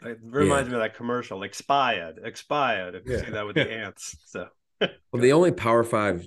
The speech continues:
Speaker 2: jobs that are open, which is crazy to Ted's point, like, here we are on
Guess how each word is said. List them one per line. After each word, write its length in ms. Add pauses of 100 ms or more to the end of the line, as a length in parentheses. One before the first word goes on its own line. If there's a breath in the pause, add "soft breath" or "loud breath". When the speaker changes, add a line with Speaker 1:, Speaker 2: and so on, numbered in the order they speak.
Speaker 2:
jobs 360
that 120
are 180
open, 500 (420)
which 160
is 100
crazy 380
to 100
Ted's 300
point, 300
like, 120
here 160
we 120
are 200
on 160